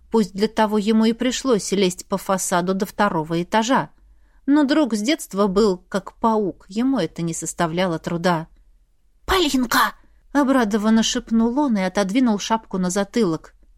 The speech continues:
Даже мне стало холодно от того, как оголились его лоб и уши. "Леш, мне надо бежать!" — так же тихо произнесла я, оглядываясь на дверь.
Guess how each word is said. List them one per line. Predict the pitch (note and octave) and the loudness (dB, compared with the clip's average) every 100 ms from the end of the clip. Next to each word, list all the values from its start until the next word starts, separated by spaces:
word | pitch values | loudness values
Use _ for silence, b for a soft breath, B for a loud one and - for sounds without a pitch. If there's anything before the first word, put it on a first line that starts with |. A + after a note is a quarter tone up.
| - | -14
Даже | F3 F#3 G3+ | -6 -4 -2
мне | F#3+ G3+ | 0 -2
стало | B3+ - C4 A#3 | -4 -4 -4 -4
холодно | - A3+ F3+ D#3+ E3 D#3 | -4 -2 -2 -4 -4 -6
от | - | -6
того, | - F3+ F3+ | -6 -4 -2
как | F3+ - | -4 -6
оголились | F3+ F#3+ F#3+ F3 F3+ F#3 | -2 0 0 -2 -4 -4
его | F3+ | -2
лоб | F#3 F#3 D#3 | 0 0 0
и | F#3+ | 0
уши. | F#3+ E3+ - - D3+ - - - - - - - - - | 0 0 -4 -8 -10 -14 -20 -20 -20 -20 -20 -20 -20 -16
"Леш, | A#3 - - - - | -8 -6 -8 -14 -6
мне | G#3+ | -4
надо | F#3+ F3+ - | -4 -8 -6
бежать!" — | A#3 F#3 - - - - - - - - - | -4 -4 -6 -12 -14 -20 -20 -20 -20 -18 -4
так | G#3+ F#3+ | -4 -2
же | G3 | -6
тихо | - A3 - | -2 -6 -4
произнесла | F#3 F#3+ F#3 G3 F#3 - F#3+ | -4 -2 0 -2 -2 -2 -2
я, | F#3+ G#3 | 0 -2
оглядываясь | - F#3 G3+ F#3 F#3 F#3 F#3 - | -2 -2 0 0 0 0 -2 -2
на | G3+ | -4
дверь. | G3 G#3 F#3 - | -2 0 0 0